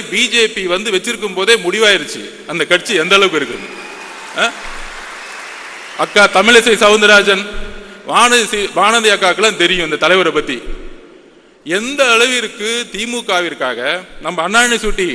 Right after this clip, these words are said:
அண்ணா யூனிவர்சிட்டி பிரச்சனையை கையில் எடுக்கும் பொழுது, மக்கள் எல்லாம் அந்த பிரச்சனையை குரல் கொடுக்கும் பொழுது, எங்கே சார் அங்க பிரச்சனை கொடுக்கும் போது திடீர்னு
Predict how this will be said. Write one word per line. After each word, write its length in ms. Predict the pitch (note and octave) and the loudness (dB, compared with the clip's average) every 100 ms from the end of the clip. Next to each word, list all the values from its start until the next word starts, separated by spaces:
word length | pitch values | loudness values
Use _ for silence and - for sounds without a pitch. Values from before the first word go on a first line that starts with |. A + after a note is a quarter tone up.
| A2 - - | -8 -12 -6
அண்ணா 120 | G3 A3+ | -2 0
யூனிவர்சிட்டி 320 | G#3+ G3 E3+ F#3 | -2 -4 -2 -2
பிரச்சனையை 300 | F3+ G#3 F#3 | -2 -2 0
கையில் 200 | G3+ A3 | 2 2
எடுக்கும் 240 | F#3 D#3+ D#3 | 0 -2 -4
பொழுது, 260 | C3 B2 D#3+ G3 - - - - | -2 -2 -2 -4 -8 -20 -20 -12
மக்கள் 380 | - D#3+ A#3 A3 | -8 -2 2 4
எல்லாம் 280 | A3+ B3 C4 A#3+ | 4 4 2 2
அந்த 120 | G3 F#3+ | -2 -2
பிரச்சனையை 320 | F#3+ A3+ G#3+ | -2 -2 -2
குரல் 220 | G3 A3 G3 | 0 0 0
கொடுக்கும் 260 | F3+ D3+ | -2 -2
பொழுது, 160 | D3 G3 E3 | 0 2 2
எங்கே 220 | G#3 A#3 | 2 0
சார் 320 | F#3+ G#3+ G#3+ G3 | 2 2 2 -2
அங்க 80 | E3 | -4
பிரச்சனை 280 | F3 G#3+ F3+ | -4 -4 -6
கொடுக்கும் 300 | D#3+ D3 B2+ | -6 -8 -8
போது 160 | C3 E3 E3 - - - | -4 -4 -6 -16 -6 -2
திடீர்னு 460 | F#3+ C4+ C#4+ C4+ | 2 2 2 2